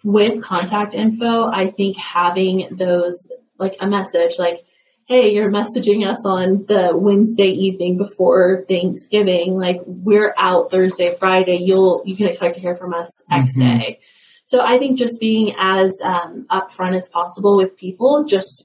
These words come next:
Speaker 1: for that better user experience. And then focusing on, uh, local content. So if you have a blog page, um, talk about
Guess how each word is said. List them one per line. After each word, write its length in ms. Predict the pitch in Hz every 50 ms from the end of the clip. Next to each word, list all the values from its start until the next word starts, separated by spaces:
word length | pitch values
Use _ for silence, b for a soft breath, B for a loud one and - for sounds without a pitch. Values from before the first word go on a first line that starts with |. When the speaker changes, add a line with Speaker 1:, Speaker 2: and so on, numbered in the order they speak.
| _ -
Speaker 1:
for 160 | 202 196 185
that 260 | 185 180 180 180 -
better 240 | 180 175 175 175 175
user 320 | 180 175 180 180 180 190
experience. 840 | 202 - - - 226 233 240 247 262 269 294 285 277 - - - _ _ _ _ _ _ _ _ _ - -
And 160 | 226 247 254
then 480 | 269 285 294 285 262 220 - - - - _ _ _ - -
focusing 480 | 247 233 - - - 226 226 214 202
on, 300 | 196 190 190 190 - - -
uh, 240 | 190 180 175 -
local 320 | - 185 185 185 190 185 185
content. 580 | - 208 - 190 185 - 185 - - - - -
So 380 | - 196 185 185 - 185 202 - _ _ _ _ _ _ _ _ -
if 100 | - 208
you 100 | 220 220
have 140 | 208 208 202
a 60 | 190
blog 400 | 190 190 180 180 185 185 190 -
page, 440 | - 180 175 180 185 190 185 - 196
um, 400 | - 190 180 180 175 180 180 180
talk 340 | - - 185 185 180 180 180
about 380 | 185 180 175 175 - - B